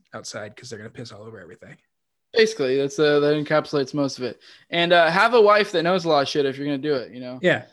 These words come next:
Speaker 2: So
Speaker 1: Yeah.
Speaker 2: <laughs>
Speaker 1: or a husband
Speaker 2: Yeah.
Speaker 1: who doesn't mind cleaning up shit. So
Speaker 2: Yeah, no, yeah, it's a good, it's a good mix. I'm, uh, I'm very good at manual labor and just, you know, generic menial tasks,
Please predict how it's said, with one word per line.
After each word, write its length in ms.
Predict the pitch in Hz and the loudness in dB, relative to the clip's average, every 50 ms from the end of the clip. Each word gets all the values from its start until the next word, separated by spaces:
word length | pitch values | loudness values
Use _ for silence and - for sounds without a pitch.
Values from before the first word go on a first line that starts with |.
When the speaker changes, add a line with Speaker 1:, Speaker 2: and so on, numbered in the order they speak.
| _ _ | _ _
Speaker 2:
So 180 | - 151 143 151 | -8 -8 -6 -6
Speaker 1:
Yeah. 160 | 135 - - | -6 -8 -6
Speaker 2:
<laughs> 500 | - - 247 - - - - 302 - 370 - - - _ | -4 -6 -6 -6 -8 -10 -10 -8 -8 -8 -10 -10 -12 _
Speaker 1:
or 180 | 151 156 160 160 | 0 2 4 4
a 60 | 151 | 4
husband 320 | 156 156 147 139 147 143 | 4 2 2 0 -2 -2
Speaker 2:
Yeah. 60 | 143 143 | 0 -2
Speaker 1:
who 80 | 143 | 0
doesn't 240 | 139 143 135 139 139 | 0 0 0 -2 -4
mind 280 | 143 139 135 135 135 - | -4 -4 -6 -6 -8 -8
cleaning 240 | - 156 139 135 | -10 -8 -8 -6
up 100 | 135 139 | -6 -8
shit. 360 | 131 - 123 107 87 - _ - | -8 -10 -10 -12 -12 -14 _ -14
So 320 | - - 131 127 127 120 | -10 -8 -6 -6 -6 -4
Speaker 2:
Yeah, 280 | - 240 233 156 127 131 | -2 0 0 0 -2 -4
no, 260 | 143 190 208 175 147 139 | -4 0 0 0 0 0
yeah, 200 | 160 175 160 147 | -2 0 0 0
it's 160 | 147 147 170 | 0 -2 -2
a 80 | 175 | -2
good, 120 | 165 185 - | -2 -2 -2
it's 120 | 143 170 | -2 -4
a 60 | 185 | 0
good 160 | 180 208 202 185 | 2 2 2 2
mix. 300 | 208 208 165 131 - - | 2 0 0 0 0 -2
I'm, 180 | 151 151 165 165 | -2 -2 0 0
uh, 200 | 156 156 151 143 | 0 0 0 0
I'm 180 | 123 160 160 | -2 -4 -2
very 220 | 147 170 180 185 180 | -2 0 0 0 0
good 160 | 175 185 180 | -2 -2 -2
at 200 | 175 151 117 123 | -2 -4 -4 -6
manual 360 | 165 165 170 175 175 170 165 | -8 -8 -8 -6 -6 -6 -4
labor 400 | 160 160 156 160 160 180 185 185 | -2 -2 -2 -2 -2 -2 -2 -2
and 180 | 170 147 143 143 | -2 -4 -6 -8
just, 180 | 139 143 - - | -10 -10 -10 -10
you 80 | 151 | -8
know, 140 | 147 147 143 | -6 -6 -6
generic 560 | 139 139 143 143 147 147 151 151 147 147 - | -8 -8 -8 -6 -6 -4 -4 -4 -6 -8 -10
menial 360 | 139 147 147 151 151 147 143 | -10 -10 -8 -8 -8 -8 -8
tasks, 640 | 143 - 147 143 147 170 185 - - - - - | -6 -4 -4 -2 -2 -4 -6 -8 -16 -20 -20 -20